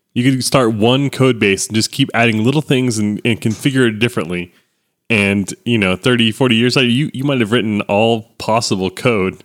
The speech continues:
and now just a matter of arranging and composing things to do useful things. Like, there, there might come a day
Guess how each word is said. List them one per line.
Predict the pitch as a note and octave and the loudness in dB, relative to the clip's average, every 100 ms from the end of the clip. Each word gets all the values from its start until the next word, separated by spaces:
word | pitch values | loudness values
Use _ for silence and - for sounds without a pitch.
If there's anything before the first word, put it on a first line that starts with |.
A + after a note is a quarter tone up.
| _ | _
and | A2 G#2+ | -4 0
now | A#2 A2+ | 2 0
just | A2+ A2 | -2 -4
a | A2 | -2
matter | G#2+ G#2+ G2 | 0 0 0
of | |
arranging | F#2 G2+ G2+ G#2 G#2+ - | -2 -2 0 0 -4 -4
and | G2+ G2 | -6 -6
composing | - A2 G#2 G2+ | -2 0 2 -2
things | F#2 F#2+ | -2 -4
to | A2 | -4
do | F#2+ | -2
useful | G2 F2+ G#2 A#2 - G2 | -4 -2 -2 -2 -2 -4
things. | A2+ G#2+ F#2 - - _ _ _ | -2 -2 -4 -8 -12 _ _ _
Like, | A#2+ A2 | -2 2
there, | D3+ | 0
there | C#3+ C3 | 2 0
might | E3+ D#3+ | 2 0
come | E3 C3+ | 0 0
a | |
day | B2 C#3 G#2+ G#2+ | 2 2 0 -2